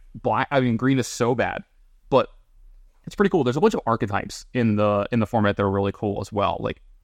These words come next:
there's, like, some red, white aggressive decks that I think are okay. I haven't had a ton of success with them, but I've been beaten by them a bunch. They're pretty good. There's, like, a mighty red greenish type thing going on and green blue type thing going on. Those are fine, not great.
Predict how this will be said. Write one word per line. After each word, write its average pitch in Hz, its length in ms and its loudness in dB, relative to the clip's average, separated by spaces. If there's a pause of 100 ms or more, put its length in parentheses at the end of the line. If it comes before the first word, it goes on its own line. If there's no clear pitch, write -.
(240)
there's, 160 100 0
like, 202 100 4
some 147 220 -2
red, 151 200 4
white 131 220 2
aggressive 104 440 0
decks 107 220 4
that 113 80 0
I 104 40 0
think 107 140 0
are 101 140 0
okay. 107 440 0
I 107 140 2
haven't 110 180 2
had 120 120 2
a 113 60 2
ton 120 160 -2
of 113 60 0
success 117 300 -2
with 123 100 0
them, 110 120 2
but 101 120 -2
I've 98 120 -2
been 98 160 -6
beaten 127 320 -4
by 131 180 4
them 135 120 0
a 131 60 0
bunch. 123 380 0 (200)
They're 120 100 -2
pretty 123 180 0
good. 117 200 0 (280)
There's, 147 120 -2
like, 160 100 0
a 143 60 2
mighty 120 540 0
red 113 360 -2
greenish 113 400 0
type 147 220 -6
thing 160 160 2
going 147 260 2 (100)
on 143 180 2
and 110 260 -4
green 110 380 -2
blue 131 600 -4
type 185 180 0
thing 202 180 2
going 196 240 2
on. 190 180 2
Those 127 240 2
are 113 100 -2 (260)
fine, 113 500 0
not 92 260 -4
great. 101 380 0